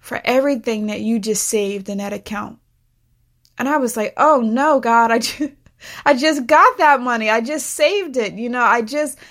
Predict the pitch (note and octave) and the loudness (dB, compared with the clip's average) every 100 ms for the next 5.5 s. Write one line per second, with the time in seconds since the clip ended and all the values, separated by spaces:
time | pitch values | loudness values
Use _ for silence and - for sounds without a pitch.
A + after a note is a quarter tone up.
0 | - - C4 - D#4 D#4+ C#4+ A3 A#3 G#3 | -4 0 0 4 6 6 4 0 -2 -2
1 | D#4+ F4+ D4 C4+ D4 D4+ C#4+ A#3 C#4+ B3+ | -2 -2 -4 -6 -2 2 2 0 -4 -2
2 | G#3 G#3+ A3 G3 F#3+ G3+ - F4+ E4+ E4 | -2 0 0 0 -6 -6 2 4 4 2
3 | D#4+ D4 C4 A3+ B3 D4+ D4+ C#4 C4 A3+ | -6 -6 -4 0 2 2 2 2 2 0
4 | - _ - A#3+ A#3 G#3+ B3+ A3+ G3+ G3 | -16 _ -4 0 2 4 4 4 0 -4
5 | F#3 - G#3+ - G#3 | -8 -8 -14 -14 -18